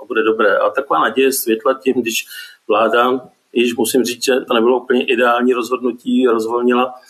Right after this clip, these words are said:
některá opatření těsně před Vánoci a ta situace se podstatně zhoršila, zhoršila se už přes Vánoce a ty lidi zjistili, že to světlo v tom tunelu se nejenom hodně vzdálilo, že konec té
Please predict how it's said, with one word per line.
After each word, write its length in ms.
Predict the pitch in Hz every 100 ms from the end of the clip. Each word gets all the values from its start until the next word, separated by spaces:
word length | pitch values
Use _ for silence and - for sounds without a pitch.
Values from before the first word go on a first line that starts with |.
| -
některá 340 | 117 110 127 127
opatření 480 | 110 113 - 123
těsně 280 | 123 123 131
před 200 | 120 104
Vánoci 640 | 110 110 110 110 - 123 123 - - - _
a 80 | 104 -
ta 60 | 113
situace 440 | - - 113 123
se 140 | -
podstatně 520 | 127 107 - 113 113 120
zhoršila, 540 | 107 104 - 110 110
zhoršila 360 | 113 107 - 113
se 160 | 147
už 200 | 147 -
přes 260 | - 120 104
Vánoce 680 | 107 104 107 107 113 110 - - - _
a 80 | 117
ty 120 | 120
lidi 240 | 113 113 120
zjistili, 380 | 113 - 123 117
že 100 | 123
to 120 | 131
světlo 340 | - 120 127
v 100 | 113
tom 220 | - 127 127
tunelu 280 | 123 120
se 180 | 123 123
nejenom 320 | 120 123 127
hodně 400 | 123 120 123 135 - _
vzdálilo, 600 | 113 110 117 123 143 113
že 220 | 104 107 107 - -
konec 340 | 123 123 -
té 380 | 120 117 117